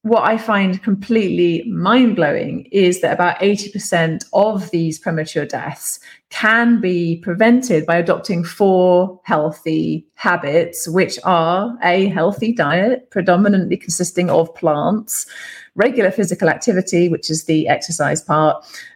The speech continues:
uh, not smoking, and a sensible use of alcohol. And just, uh, the one that has the most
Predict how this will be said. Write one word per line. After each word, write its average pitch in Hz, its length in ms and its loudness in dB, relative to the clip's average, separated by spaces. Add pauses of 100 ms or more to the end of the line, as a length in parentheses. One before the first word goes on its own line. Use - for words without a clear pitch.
(120)
uh, 147 280 0
not 226 340 2
smoking, 170 840 0
and 170 100 0
a 165 80 2
sensible 185 460 0
use 170 260 2
of 170 80 -2
alcohol. 160 680 -2 (300)
And 196 320 0 (560)
just, 339 320 -2 (300)
uh, - 100 -8 (420)
the 220 140 2
one 247 360 2
that - 120 0
has 208 200 0
the 190 100 2
most 196 580 0